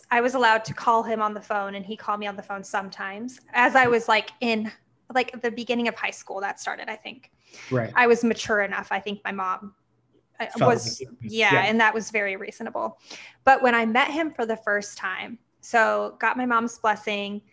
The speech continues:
Speaker 1: I was living in Kansas at the time, and he lives in Minnesota. I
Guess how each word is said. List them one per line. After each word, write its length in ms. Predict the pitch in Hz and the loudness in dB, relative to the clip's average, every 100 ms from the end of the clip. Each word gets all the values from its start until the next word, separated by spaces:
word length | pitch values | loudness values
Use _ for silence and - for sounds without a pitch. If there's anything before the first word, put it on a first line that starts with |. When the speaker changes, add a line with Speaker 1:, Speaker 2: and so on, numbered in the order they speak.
| _ _ _ | _ _ _
Speaker 1:
I 120 | 220 | -2
was 140 | 220 220 | -2 0
living 180 | 226 254 | -2 0
in 140 | 247 | 0
Kansas 420 | - 220 208 196 | -2 -4 -4 -6
at 100 | 202 | -8
the 60 | 208 | -8
time, 320 | - 196 196 | -8 -6 -6
and 80 | 196 | -6
he 140 | 214 | -4
lives 220 | 233 226 | -2 -4
in 100 | 214 | -4
Minnesota. 600 | 202 202 - 196 190 190 - _ _ _ _ | -6 -8 -8 -6 -4 -8 -10 _ _ _ _
I 680 | 226 208 208 202 208 208 - | 2 4 4 2 0 -6 -12